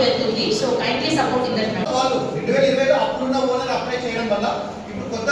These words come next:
Speaker 2: వేరే వేరే వాళ్ళు అమ్ముకున్నారు కాబట్టి వేరే వాళ్ళు కూడా వాళ్ళ పేరు మీద కూడా రెగ్యులరైజేషన్ చేస్తారు. That will also help. కొత్త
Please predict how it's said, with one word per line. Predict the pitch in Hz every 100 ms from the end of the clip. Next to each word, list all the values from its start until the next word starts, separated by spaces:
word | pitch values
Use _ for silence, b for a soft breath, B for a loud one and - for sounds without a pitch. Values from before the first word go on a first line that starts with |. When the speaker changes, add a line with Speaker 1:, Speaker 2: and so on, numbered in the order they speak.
| 277
Speaker 2:
వేరే | 262 262
వేరే | 269 269
వాళ్ళు | 262 214
అమ్ముకున్నారు | 214 - 240 240 214
కాబట్టి | 202 208 202 202 - - 160
వేరే | 220 415 311
వాళ్ళు | 294 285 294
కూడా | 302 226
వాళ్ళ | 233 294
పేరు | - -
మీద | - -
కూడా | - 247 226
రెగ్యులరైజేషన్ | 233 247 240 214 214 -
చేస్తారు. | - - - - - - - - - - - - - -
That | 294
will | 294 277
also | 262 -
help. | 196 - - - - - - - - 262 214 202
కొత్త | 214